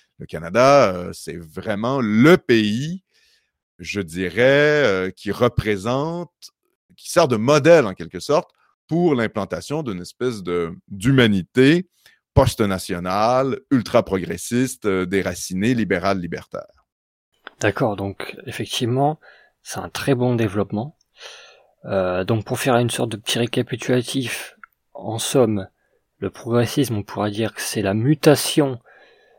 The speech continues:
Speaker 2: du socialisme qui s'est trouvé, euh, un nouveau fonds de commerce après que l'ouvrier et le prolétaire c'était plus, euh, super vendeur.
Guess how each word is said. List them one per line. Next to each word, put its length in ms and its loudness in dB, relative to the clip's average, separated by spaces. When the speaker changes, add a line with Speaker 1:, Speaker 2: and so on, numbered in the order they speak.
Speaker 2:
du 100 -2
socialisme 720 4
qui 160 -6
s'est 160 2
trouvé, 640 4
euh, 340 0
un 120 2
nouveau 240 4
fonds 180 -2
de 60 -4
commerce 560 0
après 240 -2
que 140 0
l'ouvrier 560 2
et 40 6
le 100 2
prolétaire 640 0
c'était 300 -4
plus, 360 -2
euh, 240 0
super 340 -2
vendeur. 440 0